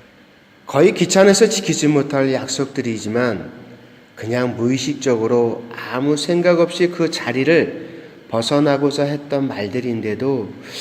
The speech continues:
우리 아이들은 그 약속에 몹시 기뻐하고 즐거워했습니다.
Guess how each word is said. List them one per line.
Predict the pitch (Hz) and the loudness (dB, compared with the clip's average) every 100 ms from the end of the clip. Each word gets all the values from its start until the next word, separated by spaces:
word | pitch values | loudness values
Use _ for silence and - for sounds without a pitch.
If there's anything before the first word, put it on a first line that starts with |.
| - | -8
우리 | - 160 208 | 2 6 6
아이들은 | 131 147 170 170 208 214 | 6 6 4 6 4 4
그 | 214 175 147 | 2 4 4
약속에 | 113 - - 151 147 151 120 | 2 -2 2 2 4 4 4
몹시 | 90 98 120 117 - 135 131 | 0 -2 -2 -2 -6 -4 -4
기뻐하고 | - 131 - 135 131 120 110 123 120 113 | -4 -6 -2 -2 0 0 0 0 0 -4
즐거워했습니다. | - 113 113 113 113 117 120 - 98 92 82 | -10 -8 -4 -2 -2 -2 -6 -10 -8 -8 -10